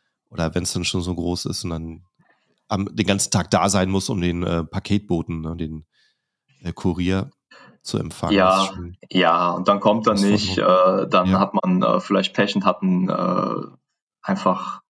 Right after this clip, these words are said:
Speaker 2: unmotivierten, äh, Logistikpartner, Subunternehmer, was auch immer von D P D, äh, in seiner Region als Ansprechpartner.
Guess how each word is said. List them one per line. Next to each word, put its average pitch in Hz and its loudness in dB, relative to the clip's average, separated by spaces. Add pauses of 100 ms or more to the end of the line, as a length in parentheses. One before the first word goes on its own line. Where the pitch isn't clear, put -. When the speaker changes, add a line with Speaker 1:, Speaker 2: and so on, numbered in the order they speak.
(160)
Speaker 2:
unmotivierten, 101 2
äh, 90 4
Logistikpartner, 101 0
Subunternehmer, 101 2
was 92 2
auch 87 -4
immer 92 2
von 95 0
D 90 -2
P 90 -2
D, 95 4
äh, 98 0
in 104 2
seiner 98 4
Region 98 2
als - -2
Ansprechpartner. 101 0